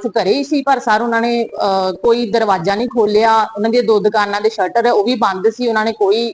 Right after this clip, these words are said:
ਖੋਲ੍ਹਿਆ ਨਹੀਂ। ਫਿਰ ਬਾਅਦ ਵਿੱਚ ਅਸੀਂ ਸਾਰਾ ਕਰਦੇ ਰਹੇ ਵੀ ਉਹਨਾਂ ਨੇ ਘਰ ਨਹੀਂ ਖੋਲ੍ਹਿਆ ਆਪਣਾ, ਉਹ ਅੰਦਰ ਹੀ ਸੀ, ਉਹ ਅੰਦਰ ਹੀ ਸੀ। ਤੇ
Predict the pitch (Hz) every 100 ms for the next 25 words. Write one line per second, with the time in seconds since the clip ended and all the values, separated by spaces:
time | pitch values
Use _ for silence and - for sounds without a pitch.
0 | - - 185 208 240 269 277 285 - _
1 | _ _ 269 262 277 277 226 233 233 262
2 | 262 240 233 240 240 247 240 - _ _
3 | _ _ _ _ - 226 247 262 240 202
4 | 185 208 214 214 254 226 247 240 269 214
5 | 202 226 208 170 180 180 185 170 - _
6 | 254 254 233 247 277 247 285 277 196 -
7 | _ _ 233 233 220 262 254 240 277 269
8 | 277